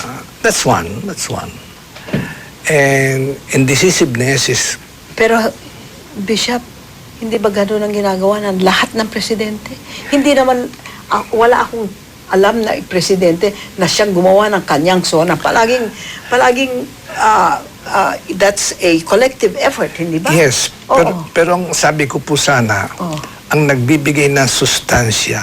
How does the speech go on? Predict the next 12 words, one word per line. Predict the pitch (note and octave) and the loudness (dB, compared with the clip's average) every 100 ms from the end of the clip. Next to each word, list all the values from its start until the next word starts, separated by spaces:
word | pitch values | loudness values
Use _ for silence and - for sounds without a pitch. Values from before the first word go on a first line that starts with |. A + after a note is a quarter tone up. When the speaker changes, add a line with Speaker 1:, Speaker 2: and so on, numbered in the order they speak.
| G2 | -4
Speaker 2:
Oo. | - - D3 - - - | -6 -6 -10 -12 -16 -6
Speaker 1:
ang | - D3 | -2 0
nagbibigay | C#3+ B2 C3+ C3+ C#3 D3 C#3 | 2 0 0 0 0 2 2
ng | C3 | 2
mga | B2+ A#2+ | 0 -2
punto | - C#3+ B2+ A#2 - F#2+ F#2 - | 0 0 0 0 -2 -2 -6 -8
Speaker 2:
Mm. | F3 | 0
Speaker 1:
ay | D#3 | 2
kung | D3 E3+ | 2 2
sino | C#3+ - D3 | 0 0 0
magsasalita. | C#3 B2+ - - A2 G2+ G2 - - - | 0 -2 -2 -4 -4 -4 -4 -6 -14 -4
Speaker 2:
Oo. | E3 - B2 | -2 0 -2